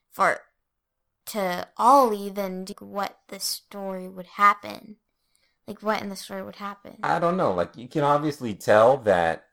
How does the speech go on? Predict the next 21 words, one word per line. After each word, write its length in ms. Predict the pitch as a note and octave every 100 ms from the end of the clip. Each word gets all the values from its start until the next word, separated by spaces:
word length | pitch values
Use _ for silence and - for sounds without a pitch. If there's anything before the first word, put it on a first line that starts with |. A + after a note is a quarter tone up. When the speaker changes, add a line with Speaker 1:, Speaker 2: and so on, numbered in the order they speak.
| _
Speaker 2:
the 200 | - F2+
situation, 1000 | - - - G#2+ G#2 G2 - G2 G2 G2 G2 _ -
for 200 | - B2
any 380 | C3+ E3 D3+ - _ _ _ -
meaningful 1300 | A2 A2 A2+ A#2+ A#2 A2+ G#2 G#2 G2 F#2 E2+ E2 - _ _ _
story 600 | - - - G2+ F#2 F2+
to 100 | E2+
happen, 600 | D2+ D#2+ D#2 - D2+ D2 D2 _ _ _ _ _ -
each 280 | G#2 -
character 460 | - A2+ F#2+ F#2 F#2
in 100 | E2+
the 80 | D#2
book 240 | E2 E2
has 240 | F2 E2+ -
to 80 |
have 240 | D#2+ E2 D2
their 140 | D2+
own 200 | D#2+ D2+
motivation. 680 | D2+ D2+ - D#2+ D2+ - _ _ _ _ _ _
Speaker 1:
Mm-hmm. 400 | A3+ G#3+ G3+ F#3 G3 _
Speaker 2:
Right? 340 | D#2 D2+ D#2